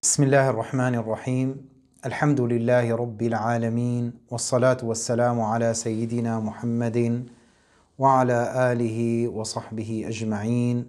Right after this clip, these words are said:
وبعد. اليوم سنتكلم عن حقوق الزوجة أو حقوق الزوج على زوجته، ثم حقوق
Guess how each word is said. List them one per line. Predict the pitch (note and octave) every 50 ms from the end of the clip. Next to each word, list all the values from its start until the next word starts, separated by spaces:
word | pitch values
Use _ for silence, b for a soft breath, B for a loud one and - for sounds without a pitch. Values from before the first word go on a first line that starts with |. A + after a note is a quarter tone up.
| - -
وبعد. | A#2+ A2+ G#2+ A#2+ A2 G2+ F2+ F#2 - - - _ B B B B B B B B B B B B B B C3
اليوم | B2 C3+ D#3 E3 E3
سنتكلم | D3 D#3 D#3 C#3+ C#3+ C#3+ C3 A#2+ - D3+ C#3+ D3 D3 C#3+ C#3+ C3+ A#2+
عن | A2 A#2 A#2+ A#2+ A#2+ A#2+ -
حقوق | - - A#2+ - - C#3 C#3+ C#3 C#3+ -
الزوجة | C3 B2 G2+ G#2 B2 C3+ C3+ B2+ A#2+ - C#3+ D3 D3 D3+ D#3 - - _ _ _ -
أو | A#2 A2
حقوق | - - - - D#3+ D#3+ D3+ -
الزوج | C3 G2+ - - C#3 D3 C#3+ C3+ A2+ A#2
على | G#2 A2+ B2 B2+ B2
زوجته، | A2+ A2+ A#2 A2 G#2+ A#2+ C3+ C3 C3 C3 A#2+ B2 B2+ C3+ D3 D3
ثم | - - D3+ C3+ B2
حقوق | A#2 - A#2+ - - C3+ C3 B2+ C3 C3 C3 - -